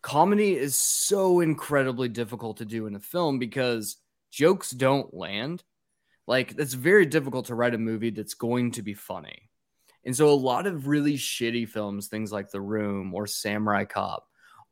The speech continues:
are just naturally funny because they're so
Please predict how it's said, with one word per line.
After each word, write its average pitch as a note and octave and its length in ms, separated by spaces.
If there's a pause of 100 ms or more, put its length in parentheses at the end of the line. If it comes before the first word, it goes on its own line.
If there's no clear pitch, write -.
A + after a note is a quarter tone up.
are B2 440
just A#2 260
naturally C#3 760
funny A#2 400
because G#2+ 400
they're G#2+ 120
so A2 460